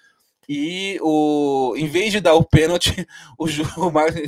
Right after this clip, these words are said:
Rezende de Freitas deu cartão amarelo por simulação pro Tinga e expulsou o Tinga, porque era o segundo amarelo dele. Então, fu-, essa, essa, essa, essa somatória de,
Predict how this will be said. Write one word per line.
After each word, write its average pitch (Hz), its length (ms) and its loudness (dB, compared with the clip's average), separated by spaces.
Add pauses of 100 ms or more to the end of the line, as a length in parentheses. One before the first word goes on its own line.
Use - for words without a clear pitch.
(200)
Rezende 139 560 -6
de 147 80 -8
Freitas 160 240 -4
deu 165 120 -2
cartão 165 360 0
amarelo 175 420 4
por 175 160 -10
simulação 160 560 -6
pro 165 140 -10
Tinga 165 360 -6 (240)
e 208 120 -6
expulsou 233 560 0
o 233 60 0
Tinga, 175 280 -8
porque 135 100 -12
era 151 80 -4
o 151 40 -8
segundo 160 260 -4
amarelo 160 300 -2
dele. 131 200 -6 (420)
Então, 160 140 2
fu-, 165 220 -8 (800)
essa, 151 240 -6
essa, 151 340 -4
essa, 143 320 -10
essa 127 200 -12
somatória 160 800 2
de, 113 380 -10